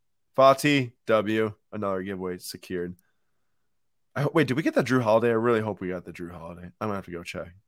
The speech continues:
I don't see it here, so I think so. I think that is the case. I can't believe that Mike Holmgren's at a hundred thirty-five. Clearly, it, uh, was outsold by Daniel Jones by quite, quite a large margin.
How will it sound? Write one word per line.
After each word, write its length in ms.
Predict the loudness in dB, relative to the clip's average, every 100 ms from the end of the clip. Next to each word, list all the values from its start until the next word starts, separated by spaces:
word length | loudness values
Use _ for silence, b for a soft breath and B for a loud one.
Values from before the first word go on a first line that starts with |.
| _ _ _ _ _ _
I 60 | -6
don't 120 | -4
see 160 | -4 -4
it 60 |
here, 160 | -4 -8
so 140 | -8 -6
I 20 |
think 220 | -4 -4
so. 260 | -6 -8 -10 -14
I 40 | -10
think 160 | -8
that 100 | -8
is 140 | -8 -10
the 80 |
case. 320 | -12 -10 -10 -16 B B B 2
I 60 |
can't 180 | 8 10
believe 140 | 12 12
that 40 |
Mike 200 | 10 6
Holmgren's 340 | 2 -2 -2
at 80 | -4
a 20 |
hundred 220 | -2 -4 -4
thirty-five. 480 | -6 -4 -4 -4
Clearly, 400 | 2 6 8 10
it, 180 | 8 4 0
uh, 380 | 2 4 2 0 0
was 120 | 0
outsold 360 | 0 -2 -4
by 180 | -4 -4
Daniel 320 | -4 -6 -8
Jones 280 | -8 -10 -10
by 100 | -14
quite, 320 | 0 2 2 -2
quite 200 | -2 0
a 20 | 0
large 240 | -2 -8
margin. 360 | -10 -6 -8